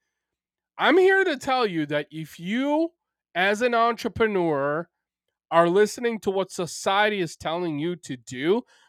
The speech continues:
versus focusing on what's important to you, whether it comes in one year and goes out the other, it comes in one, one year, you filter it and comes out the other, then you're not doing entrepreneurship right.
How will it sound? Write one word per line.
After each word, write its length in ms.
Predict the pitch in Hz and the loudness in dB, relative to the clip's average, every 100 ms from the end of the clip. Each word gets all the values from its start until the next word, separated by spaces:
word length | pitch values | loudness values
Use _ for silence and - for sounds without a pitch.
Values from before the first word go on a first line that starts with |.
| _ | _
versus 360 | 156 185 - 185 | -4 -4 -4 -12
focusing 640 | - 190 190 202 - 185 | -2 -2 -2 -8 -6 -4
on 100 | 156 | -4
what's 220 | 165 - | -6 -8
important 560 | 143 127 - 165 147 - | -12 -10 -6 -6 -8 -18
to 100 | - | -20
you, 500 | 113 117 135 180 277 _ _ _ _ _ _ _ _ _ _ _ _ | -18 -10 -4 -2 -4 _ _ _ _ _ _ _ _ _ _ _ _
whether 220 | 156 202 226 | 0 2 2
it 160 | 214 | 0
comes 240 | 240 226 208 | -2 0 2
in 180 | 202 | 0
one 140 | 202 208 | 0 0
year 100 | 214 | -2
and 100 | 190 | -2
goes 220 | 190 175 | -2 0
out 180 | 190 185 | -2 -2
the 140 | 175 | -2
other, 160 | 202 196 | 0 -2
it 60 | |
comes 240 | - 190 185 | -2 -4 -2
in 160 | 185 | -2
one, 300 | 180 175 147 | -2 -4 -4
one 200 | 151 185 | -2 -2
year, 220 | 180 208 196 | 0 0 0
you 200 | 151 143 | -2 -8
filter 520 | - 214 208 185 156 | -4 -4 -2 -4 -4
it 100 | 151 | -4
and 100 | 143 | -8
comes 220 | 160 147 | -10 -6
out 240 | 147 143 | -6 -6
the 140 | - 120 | -10 -12
other, 420 | 117 113 127 175 _ _ _ _ _ _ _ _ _ _ _ _ _ _ _ _ | -12 -10 -10 -10 _ _ _ _ _ _ _ _ _ _ _ _ _ _ _ _
then 180 | 190 190 | 0 0
you're 180 | 208 202 | 4 4
not 460 | 190 190 202 208 208 _ _ _ _ | 4 2 2 2 -2 _ _ _ _
doing 400 | 123 180 190 202 | -4 2 4 4
entrepreneurship 1040 | 185 180 185 170 - 156 165 160 - - - | 2 -2 -2 -8 -8 -4 -4 -4 -6 -12 -8
right. 360 | 139 151 123 | -4 -4 -6